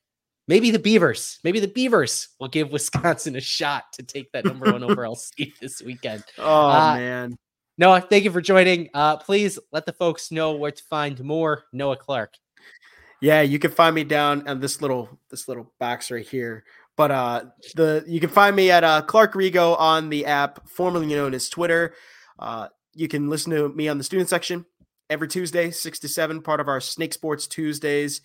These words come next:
Speaker 2: We had Anthony, we have Anthony, Joe, and Chrissy, uh, along with myself on there, talk all Badger sports, along with professional sports as well. And, uh, you can catch us on Snap the Pigskin,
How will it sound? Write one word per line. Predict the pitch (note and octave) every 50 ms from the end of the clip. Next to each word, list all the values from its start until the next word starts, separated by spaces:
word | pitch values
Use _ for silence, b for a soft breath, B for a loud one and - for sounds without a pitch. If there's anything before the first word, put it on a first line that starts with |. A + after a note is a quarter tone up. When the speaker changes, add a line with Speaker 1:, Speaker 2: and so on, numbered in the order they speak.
| b b b b b b b
Speaker 2:
We | - C3+ C3
had | C3+ C3 B2+ B2 B2 A#2+ -
Anthony, | C#3+ D3 D#3+ D#3 D3+ - D#3 D3+ D3 D3 C#3+ C#3+ C#3+ C#3+
we | C#3+ C#3+ C3
have | B2+ - -
Anthony, | D3 D#3 D#3 D3+ - D#3 D3 C#3
Joe, | A#2+ - D3+ D3+ C#3+
and | C3+ B2+
Chrissy, | - - F3 F3 E3+ - F3+ E3 E3 D#3+ D#3+ D#3+ _ _ _ _ _ _ _ _ -
uh, | G2+ A2+ A#2 A2+
along | - A#2 A#2 D#3 F#3+ G#3+ G#3
with | F#3+ F#3+ -
myself | E3 D#3 D3 - E3 D#3+ D3+ D#3
on | - D3+ D3 C#3+
there, | C#3+ C#3+ C#3 C#3+ C#3+ C#3+
talk | - D#3 C3+ C3 C3 - _ _ -
all | - F#3+ G3+ F#3
Badger | F3+ E3+ E3 D3 D3
sports, | C3+ - - D#3 D3+ D3+ D3+ -
along | - C#3 B2 C3+ D3+ E3 E3+ D#3+ D#3
with | D3 D3
professional | - C#3+ C#3 D3 C#3+ C#3+ - C#3+ C3
sports | C3 - - C#3 C3+ C3+ C3 - - - b b b b b b b b b
as | B2+ B2+ A#2+ C3+
well. | E3 F#3 G3 G3+ G#3+ G3+ G#3 - _ _ _ _ _ _ _ _ _ _ -
And, | - D#3+ F3 F3 F3+ F#3 F#3 F#3 F#3 F3+
uh, | F3+ F3+ F#3 F#3 F#3 F#3 F#3 F3 - -
you | F3 F3+
can | F#3+ F#3+
catch | - G#3 G3+ G3 -
us | G3 - -
on | G3 F#3 F#3 F#3 F3+
Snap | - - G#3+ G#3 G3+ G3+
the | - D#3+
Pigskin, | - A#3 C4 B3 - - E4 E4+ E4+